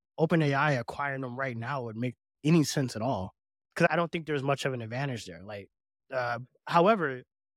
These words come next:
if, let's say, Humane, for example, they do go to market and get millions of devices out there, then I think that changes the conversation. But as far as I know,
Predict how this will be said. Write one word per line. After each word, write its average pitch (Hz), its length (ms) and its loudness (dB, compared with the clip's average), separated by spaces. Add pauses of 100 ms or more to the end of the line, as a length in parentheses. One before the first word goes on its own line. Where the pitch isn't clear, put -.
(380)
if, 151 240 2 (120)
let's 156 140 2
say, 160 100 2
Humane, 156 380 4
for 139 140 -2
example, 123 480 -6
they 135 180 0
do 135 200 2
go 160 120 6
to 135 80 -2
market 123 440 -4
and 120 300 -10 (140)
get 143 180 -2
millions 139 320 0
of 131 60 -4
devices 123 380 -4
out 110 180 -8
there, 107 120 -8
then 120 120 -2
I 156 60 4
think 127 180 -4
that 117 100 -2
changes 131 340 -2
the 110 60 -12
conversation. 110 640 -4
But 156 100 4
as 139 80 -4
far 185 180 6
as 135 80 2
I 185 120 8
know, 120 280 2